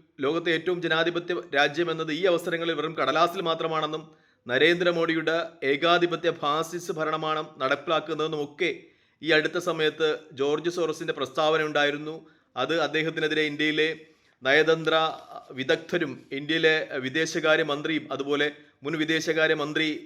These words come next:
ഏഹ്, സ്മൃ-, സ്മൃതി ഇറാനിയും ഒക്കെ പ്രതികരിക്കുന്നതിന് കാരണമായിട്ടുണ്ട്. അദ്ദേഹം പറയുന്നത് രണ്ടായിരത്തി ഇരുപത്തിമൂന്നിൽ അദ്ദേഹത്തിൻ്റെ ഒരു പ്രസ്താവന ഉണ്ടായിരുന്നു. നരേന്ദ്രമോദി അദ്ദേഹത്തിൻ്റെ അധികാരം ഉറപ്പിക്കുന്നത് നിരന്തരമായ മുസ്ലിം വിരുദ്ധ പ്രസ്താവനകളുടെ പേരിൽ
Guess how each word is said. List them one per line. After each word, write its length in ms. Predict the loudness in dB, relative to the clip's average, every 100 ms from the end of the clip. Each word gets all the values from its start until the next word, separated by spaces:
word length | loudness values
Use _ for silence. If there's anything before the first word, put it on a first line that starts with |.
| -6
ഏഹ്, 220 | -2 -2 -4 -8 -12 -14
സ്മൃ-, 340 | -14 -12 -10 -12
സ്മൃതി 260 | -12 -2 2 6
ഇറാനിയും 340 | 6 4 0
ഒക്കെ 100 | -4 -4
പ്രതികരിക്കുന്നതിന് 640 | -4 -2 -2 -4 -4 -4 0
കാരണമായിട്ടുണ്ട്. 640 | 0 2 0 0 -2 -4 -6 -6 -20 _ _ _ _ _ -2
അദ്ദേഹം 260 | 2 4 6
പറയുന്നത് 420 | 6 6 4 2 0 -6 0
രണ്ടായിരത്തി 380 | 6 6 6 0
ഇരുപത്തിമൂന്നിൽ 420 | 0 0 0 0
അദ്ദേഹത്തിൻ്റെ 360 | 0 0 0 -2
ഒരു 80 | 0
പ്രസ്താവന 420 | -4 2 6 6 4
ഉണ്ടായിരുന്നു. 420 | 4 4 2 -2 -2
നരേന്ദ്രമോദി 680 | 2 2 2 0 0 0 0 -2 -8 -20 _ _ _ _ _ _ _ _ _ _ _ _ -10
അദ്ദേഹത്തിൻ്റെ 440 | 0 2 2 4 4
അധികാരം 420 | 4 6 6 6 2
ഉറപ്പിക്കുന്നത് 520 | -2 -4 -2 -2 -4 -6 -14 _ _ 0
നിരന്തരമായ 680 | 2 4 4 4 4 4 2 0
മുസ്ലിം 280 | -4 -2 0
വിരുദ്ധ 200 | -2 -2 -2
പ്രസ്താവനകളുടെ 720 | -2 -2 2 4 4 0 -2 0
പേരിൽ 240 | 0 -2